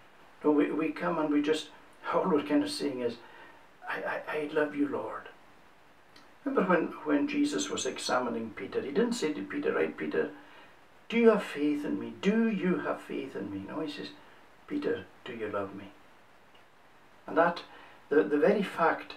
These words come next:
that if we love the Lord, it is evidence that that faith is already there. So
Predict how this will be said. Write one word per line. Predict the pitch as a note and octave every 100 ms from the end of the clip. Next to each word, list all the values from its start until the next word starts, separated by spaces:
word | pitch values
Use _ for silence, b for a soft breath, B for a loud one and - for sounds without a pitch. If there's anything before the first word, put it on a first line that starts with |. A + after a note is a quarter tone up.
| - - - -
that | C3+ C#3+
if | C#3+
we | C#3+ C3
love | C3+ F#3+ C#3
the |
Lord, | A#2+ A2+ A#2 A#2
it | -
is | C#3 A#2+ -
evidence | D3 C3+ A#2+ G#2+ G#2 - B B -
that | C3 B2+
that | C#3+ C3
faith | - - B2 G#2+ F#2+ - - -
is | A#2+ G#2+ G2 -
already | A2+ A2 G#2+ G2+
there. | G2 A#2 G#2 - - - - - - B B B - -
So | F#3 F3 -